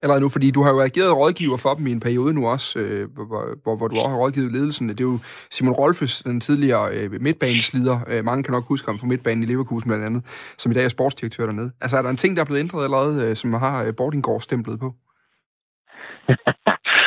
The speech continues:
Speaker 2: Ja, nu er det her nøjagtigt som i en fodboldkamp, så er det her en, øh, en holdindsats. Øh, så jeg har været med over de sidste års tid i, i en gruppe, øh, med sportsdirektøren og også, øh, cheftræneren, øh,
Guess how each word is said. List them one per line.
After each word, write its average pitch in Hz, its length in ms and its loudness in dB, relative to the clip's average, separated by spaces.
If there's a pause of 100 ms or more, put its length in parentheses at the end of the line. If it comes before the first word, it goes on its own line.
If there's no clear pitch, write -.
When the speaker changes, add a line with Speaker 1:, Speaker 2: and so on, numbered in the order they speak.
(160)
Speaker 2:
Ja, 110 140 4
nu 139 160 4
er 147 320 6 (260)
det 139 120 4
her 156 200 8
nøjagtigt 143 440 2
som 131 140 -2
i 123 40 -4
en 110 120 -8
fodboldkamp, 151 500 2
så 123 100 4
er 131 100 8
det 131 140 4
her 139 200 8
en, 117 200 2
øh, 110 360 4
en 123 120 4
holdindsats. 123 640 2 (300)
Øh, 98 480 8
så - 80 2
jeg 117 100 4
har 127 80 4
været 123 200 4
med 147 160 6
over 139 200 4
de 127 180 2
sidste 139 220 4
års 117 200 4
tid 151 200 2 (480)
i, 123 380 6
i 139 80 6 (100)
en 113 80 0
gruppe, 139 400 4 (240)
øh, 104 720 6
med 127 120 4
sportsdirektøren 120 920 4
og 107 220 6
også, 110 220 0
øh, 104 220 6 (540)
cheftræneren, 107 800 2
øh, 98 220 4